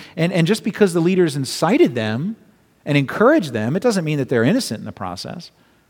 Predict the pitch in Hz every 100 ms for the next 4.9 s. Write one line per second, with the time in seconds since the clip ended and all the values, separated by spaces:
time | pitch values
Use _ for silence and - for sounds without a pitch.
0 | _ _ _ _ - 175 202 196 185 196
1 | 202 165 156 147 190 240 175 - 190 208
2 | 190 160 147 143 185 - 185 202 170 151
3 | 147 147 147 - 180 160 156 156 147 135
4 | 196 185 139 160 226 175 123 120